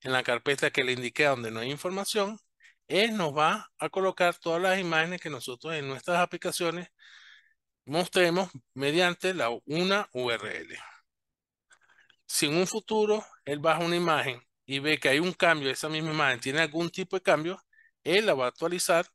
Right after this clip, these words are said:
en nuestra fu-, en nuestro archivo local. Vamos a esperar que corre, termina de,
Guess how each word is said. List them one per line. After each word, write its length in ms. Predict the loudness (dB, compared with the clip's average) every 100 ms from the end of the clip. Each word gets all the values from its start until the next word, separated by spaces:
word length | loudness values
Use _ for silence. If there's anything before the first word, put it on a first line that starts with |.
| _
en 160 | -6 -4
nuestra 260 | -4 -6
fu-, 160 | -8 -8
en 160 | -6 -4
nuestro 300 | -4 -6 -10 -8
archivo 440 | -6 -2 0 0 0
local. 380 | -4 -6 -12 -14 -20 -20 _ _ _ _ _ _ _ _ _ _ _ _ _ -20 -10
Vamos 120 | -8
a 20 |
esperar 280 | -2 -2 -2
que 160 | -4
corre, 400 | -6 -2 -2 -2
termina 460 | -8 -8 -4 -2 -2
de, 320 | -2 -6 -10